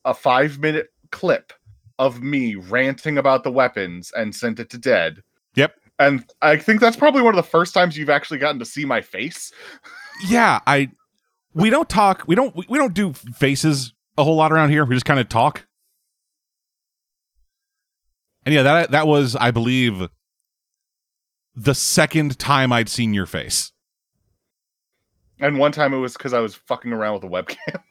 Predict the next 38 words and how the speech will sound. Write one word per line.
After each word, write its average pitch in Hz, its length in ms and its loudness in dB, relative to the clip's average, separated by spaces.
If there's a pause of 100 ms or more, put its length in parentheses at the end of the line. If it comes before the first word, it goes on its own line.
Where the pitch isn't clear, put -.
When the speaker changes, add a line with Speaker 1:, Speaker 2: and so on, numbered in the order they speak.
Speaker 1:
<laughs> - 260 -10
Speaker 2:
Oh, 156 100 2
sorry. 180 240 2
Third 190 320 -2
time. 87 240 -2
I 107 80 -4
just, 123 220 -2
I 131 120 0
just 131 140 0
remembered 127 180 -2
the 117 100 2
webcam 82 220 -8
part. - 220 -18 (880)
Speaker 1:
Yeah. 107 340 -2
Speaker 2:
Because 143 200 2
I 151 80 4
believe 147 360 0
one 151 200 2
time 143 220 0
before 123 300 -2
then, 92 260 -4 (380)
Birdie 147 260 2
sent 139 180 0
me 127 160 2
a - 20 0
different 127 560 0
video 113 440 2
of 104 100 -4
you 110 180 0
being 113 340 2
mad 107 240 4
and 104 120 0
drunk 101 240 -2
at 98 60 -2
a 92 60 -4
T 107 140 -4
V 85 100 -6
show. 175 320 0